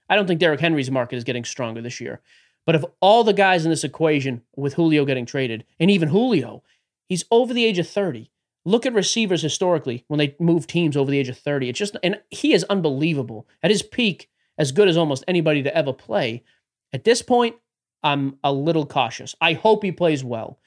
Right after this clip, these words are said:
but I don't know that how well the hobby responds value-wise. The whole point of this would be, if you were looking, if you're very optimistic about the situation, which I am not, I'm not buying any of these guys. If I were, my number one buy would be A J Brown.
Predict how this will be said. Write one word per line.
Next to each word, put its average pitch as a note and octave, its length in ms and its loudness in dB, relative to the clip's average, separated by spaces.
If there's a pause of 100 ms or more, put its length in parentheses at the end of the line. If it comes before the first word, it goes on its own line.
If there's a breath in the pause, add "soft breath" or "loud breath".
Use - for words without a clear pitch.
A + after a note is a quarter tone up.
(540)
but C#3 200 0
I E3+ 100 2
don't G3 160 -2
know F3+ 120 2
that D#3 120 -2
how D3+ 180 0
well C#3+ 220 0
the C3 100 -2
hobby D3+ 340 -2
responds A#2 560 -8
value-wise. A2 720 -8 (520)
The D3+ 80 2
whole G#3 220 6
point G3+ 240 4
of D#3+ 60 2
this D#3 160 -2
would C#3 160 -6
be, B2+ 420 -4
if - 140 -6
you F#3+ 100 -2
were G3+ 120 2
looking, F3+ 240 -4
if D#3+ 160 -6
you're E3 120 2
very D#3+ 280 4
optimistic C#3+ 500 0
about B2+ 200 -4
the - 40 -10
situation, A#2+ 600 -6
which B2+ 160 -10
I E3+ 120 0
am C3 140 -2
not, G#2 220 -8
I'm C3+ 80 -2
not D#3+ 140 0
buying B2+ 200 0
any A#2 140 -6
of A2 40 -10
these A2 140 -12
guys. G#2+ 380 -10 (380)
If E3+ 120 0
I D#3+ 140 2
were, F3 560 2 (180 soft breath)
my C#3+ 180 -4
number F3 280 2
one D#3+ 220 2
buy C3 260 2
would B2+ 140 -4
be B2 160 -6
A B2 120 -4
J A#2 180 -8
Brown. G#2+ 340 -16